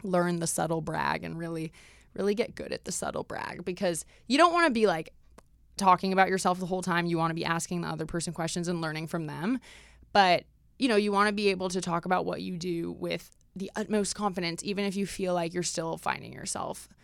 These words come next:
Like, I have several friends who, when they introduce themselves to people, they're like, "Oh, my job is, like, not nearly that exciting. It's boring, but blah, blah, blah, blah." And I'm like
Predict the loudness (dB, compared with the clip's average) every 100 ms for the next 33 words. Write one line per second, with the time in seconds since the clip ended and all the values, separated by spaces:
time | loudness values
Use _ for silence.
0 | -20 -6 -2 4 6 6 6 4 4 2
1 | 0 -4 -2 -2 0 -2 -4 -4 -4 -4
2 | -4 -2 -2 -2 -6 -6 -4 -4 -4 -4
3 | -4 -6 -10 -20 -20 -20 _ -20 _ 8
4 | 10 10 8 8 6 6 4 2 4 6
5 | 6 4 2 0 2 2 2 4 2 0
6 | 0 2 2 0 -2 0 0 2 0 2
7 | 10 12 12 8 6 8 6 4 4 2
8 | 2 0 0 -2